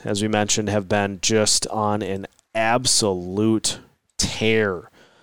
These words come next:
uh, since a dreadfully slow start. They're seventeen, six and one now on the season, and, uh, you look at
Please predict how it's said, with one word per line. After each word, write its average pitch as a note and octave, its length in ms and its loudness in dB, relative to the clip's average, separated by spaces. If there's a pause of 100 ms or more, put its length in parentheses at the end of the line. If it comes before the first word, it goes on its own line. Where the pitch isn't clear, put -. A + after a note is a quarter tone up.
(300)
uh, F2 320 -4
since G#2+ 300 2
a F#2+ 160 2
dreadfully F#2 760 0
slow F2+ 320 0
start. E2+ 400 0
They're F#2+ 120 -6
seventeen, B2 640 0
six - 320 0
and G#2+ 100 -2
one A2 160 2
now G#2+ 200 2
on G2+ 500 -2
the G2 100 -8
season, A#2+ 540 0 (680)
and, G#2 560 -2
uh, G2+ 120 2
you G2 240 0
look B2 320 0
at B2 360 4